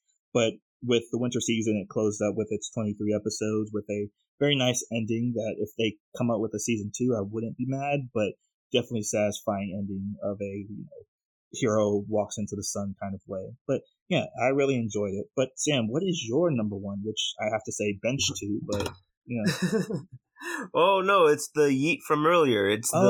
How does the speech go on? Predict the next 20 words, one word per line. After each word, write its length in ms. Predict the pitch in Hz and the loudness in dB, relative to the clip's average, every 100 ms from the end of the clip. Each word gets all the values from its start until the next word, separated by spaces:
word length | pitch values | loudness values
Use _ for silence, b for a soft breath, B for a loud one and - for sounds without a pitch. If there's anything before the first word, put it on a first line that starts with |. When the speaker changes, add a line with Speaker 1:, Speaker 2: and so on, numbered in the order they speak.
| - - | 8 8
Speaker 2:
the 100 | 113 | 6
Speaker 1:
right. 60 | 113 | 6
Speaker 2:
Demon 260 | 143 151 147 | 4 4 2
Slayer 360 | - 151 147 | 4 6 6
Entertainment 640 | 143 139 127 139 139 143 123 | 6 4 2 2 4 2 2
District 360 | 139 - 104 - | 0 0 -4 -2
arc. 220 | 90 - _ | -4 -6 _
Speaker 1:
Already 520 | - 131 165 175 185 220 | -4 2 4 4 4 4
forgot 300 | 165 165 175 | 2 2 2
about 180 | 131 120 | 4 2
it 80 | |
'cause 140 | 127 120 | 0 -2
it 20 | |
was 140 | 120 | 0
my 140 | 131 131 | 2 2
number 220 | 131 127 | 2 0
five. 420 | 120 151 123 113 - _ _ _ _ - | 2 2 2 0 -2 _ _ _ _ 0
But 260 | 151 147 127 | 2 2 0
yeah, 360 | 127 175 143 107 - - | 0 4 4 0 -6 -4
um, 560 | 123 123 123 123 120 | 0 2 2 2 0